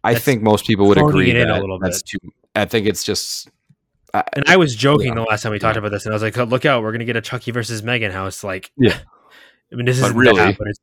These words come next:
Speaker 2: but it's almost as bad. And again, I gotta watch the movie, but I can guarantee I'm <laughs> not gonna like it.
Speaker 1: Yeah.
Speaker 2: Um, so I don't know. We'll see.
Speaker 1: <laughs>
Speaker 2: It just, I don't,
Speaker 1: It
Speaker 2: I
Speaker 1: feels,
Speaker 2: don't
Speaker 1: it feels very much
Speaker 2: 'cause
Speaker 1: like what they
Speaker 2: here's
Speaker 1: did
Speaker 2: the
Speaker 1: last
Speaker 2: thing.
Speaker 1: year,
Speaker 2: So,
Speaker 1: where they're
Speaker 2: like,
Speaker 1: like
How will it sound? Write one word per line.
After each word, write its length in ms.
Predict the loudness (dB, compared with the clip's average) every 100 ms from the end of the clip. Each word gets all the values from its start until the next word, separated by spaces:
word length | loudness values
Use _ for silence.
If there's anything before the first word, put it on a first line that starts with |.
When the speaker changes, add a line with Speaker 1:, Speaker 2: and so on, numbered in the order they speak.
| -8
Speaker 2:
but 160 | -4
it's 140 | -4 -6
almost 520 | -4 -2 -2 -4 -8 _ _ -8
as 180 | -8 -8
bad. 560 | -12 -8 -6 -6 -10 -8
And 300 | -8 -8 -12 _
again, 420 | -18 -12 -2 2 2
I 80 | 2
gotta 160 | 2
watch 240 | 2 -2 -2
the 60 | -8
movie, 360 | -6 -2 -4
but 160 | -2 -4
I 60 |
can 140 | -4 -2
guarantee 380 | 0 0 -2 -6
I'm 80 |
<laughs> 180 | -6 -6
not 60 | -8
gonna 160 | -12 -10
like 280 | -10 -12
it. 140 | -14 -16 _ _ -20 -6
Speaker 1:
Yeah. 260 | -4 -2 -4
Speaker 2:
Um, 440 | -4 -6 -8 -12 _ _ _ _ _ -6
so 140 | 2
I 60 | 4
don't 120 | 6
know. 120 | 6
We'll 140 | 6
see. 340 | 6 4 4 4 2
Speaker 1:
<laughs> 40 | 0
Speaker 2:
It 100 | -4
just, 260 | -2 -2 -4 _ _ _ -20 -16 -14 -14 -16 _ _ _ _ _
I 80 | 2
don't, 140 | 4
Speaker 1:
It 60 | 4
Speaker 2:
I 60 | 6
Speaker 1:
feels, 380 | 6 6 2 -4
Speaker 2:
don't 120 | -2
Speaker 1:
it 60 | 0
feels 260 | 4 2 4
very 260 | 4 4
much 200 | 4 4
Speaker 2:
'cause 80 | 4
Speaker 1:
like 140 | 2 2
what 120 | 2
they 60 | 6
Speaker 2:
here's 140 | 6
Speaker 1:
did 60 | 6
Speaker 2:
the 40 |
Speaker 1:
last 140 | 4
Speaker 2:
thing. 80 | 2
Speaker 1:
year, 60 | 0
Speaker 2:
So, 160 | 0
Speaker 1:
where 80 | 4
they're 80 | 4
Speaker 2:
like, 60 | 4
Speaker 1:
like 120 | 0